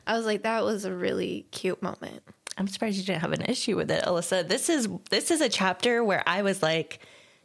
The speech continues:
Speaker 2: "Let's move on from this," 'cause this has nothing to do with anything.
Speaker 1: Um,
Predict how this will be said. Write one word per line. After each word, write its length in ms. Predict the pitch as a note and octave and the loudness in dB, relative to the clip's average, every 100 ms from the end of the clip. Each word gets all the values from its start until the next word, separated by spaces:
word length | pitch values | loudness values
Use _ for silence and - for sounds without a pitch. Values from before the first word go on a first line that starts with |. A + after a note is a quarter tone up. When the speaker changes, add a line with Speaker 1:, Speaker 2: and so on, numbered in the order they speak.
| - - | -8 0
Speaker 2:
"Let's 260 | F#3+ - | 0 2
move 200 | F#4+ F4 | 0 2
on 200 | A3+ A#3 | 2 0
from 160 | B3+ A#3 | 0 0
this," 160 | E3 - | 0 2
'cause 160 | A3 | 0
this 180 | F#3+ A#3 | 2 0
has 200 | C#4 G#3+ | 0 2
nothing 500 | G#3 G3+ F#3+ F#3+ A#3 | 2 2 0 0 0
to 80 | G#3+ | 2
do 160 | G3 F3 | 0 2
with 100 | E3+ | 2
anything. 480 | E3 D3+ - D#3 - - | 0 0 0 -2 -4 -6
Speaker 1:
Um, 240 | - C4 | -4 -4